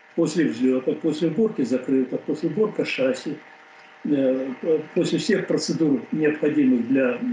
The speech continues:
взлета, в это же время самолет набирает высоту, вдруг самолет теряет управление. Притом, первоначально, судя по радиосвязи экипажа, он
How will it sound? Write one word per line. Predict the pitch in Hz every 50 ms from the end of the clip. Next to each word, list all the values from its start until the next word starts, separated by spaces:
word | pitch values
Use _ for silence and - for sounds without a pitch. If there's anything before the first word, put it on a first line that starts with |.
| 110 - 127
взлета, | 120 127 143 175 196 190 - 220 220 - - - - - -
в | 151 147
это | 143 147 147
же | - - 160
время | 143 139 139 127
самолет | - - 135 135 131 139 131 -
набирает | 143 127 147 143 143 143 - -
высоту, | 151 - - 202 - - 262 233 - - - - - - - - - - - - - - - -
вдруг | - 120 117 110 147 151 196 233 233 - - - -
самолет | - - - 165 147 135 127 120 117 151 190 240 - - - - -
теряет | - - 123 117 139 165 180 175 175 - -
управление. | - 170 165 - 180 170 165 165 160 135 117 107 98 92 87 - - - - - - - - - - - - - - - - - - - - - - - - - - - - - - - -
Притом, | 156 147 151 - 196 196 190 - - - - - - - - - - - - - - - - - - - -
первоначально, | 170 156 156 165 160 160 147 - - - 240 254 226 175 151 -
судя | - - - 185 156 - - 143 -
по | - - 143
радиосвязи | 147 147 143 123 143 143 139 139 - - 160 151 147 127 113 120 127 117
экипажа, | - 147 135 - - 240 277 262 - - - - - - - - - - - - - - - - - - - - - - -
он | 180 190 185 -